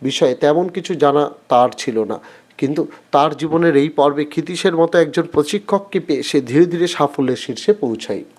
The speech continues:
নেক্সট, কোনির পারিবারিক জীবনের পরিচয় দাও। উত্তর, সাহিত্যিক মতি নন্দী রচিত কোনি উপন্যাসের প্রধান চরিত্র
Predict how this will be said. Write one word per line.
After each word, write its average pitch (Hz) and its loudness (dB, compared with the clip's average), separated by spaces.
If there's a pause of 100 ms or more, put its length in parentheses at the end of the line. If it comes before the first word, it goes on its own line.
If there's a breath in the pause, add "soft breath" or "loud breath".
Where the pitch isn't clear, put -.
(840)
নেক্সট, 120 -6 (480 loud breath)
কোনির 214 2
পারিবারিক 170 0
জীবনের 147 0
পরিচয় 117 0
দাও। 92 -2 (240)
উত্তর, - 2 (100)
সাহিত্যিক 185 -2
মতি 165 0
নন্দী 190 4
রচিত 175 2
কোনি 170 4 (460 loud breath)
উপন্যাসের 175 2
প্রধান 160 2
চরিত্র 175 -2